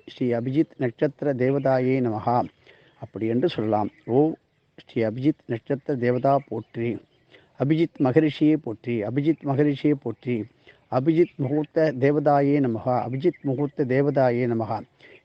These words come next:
இதை நீங்கள் சொல்லுங்கள். இன்னைக்கு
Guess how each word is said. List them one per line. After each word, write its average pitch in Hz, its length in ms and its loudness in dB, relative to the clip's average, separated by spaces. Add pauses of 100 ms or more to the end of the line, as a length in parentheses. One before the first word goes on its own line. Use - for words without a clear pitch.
இதை 117 180 6
நீங்கள் 110 300 2
சொல்லுங்கள். 135 600 4 (960)
இன்னைக்கு 127 520 0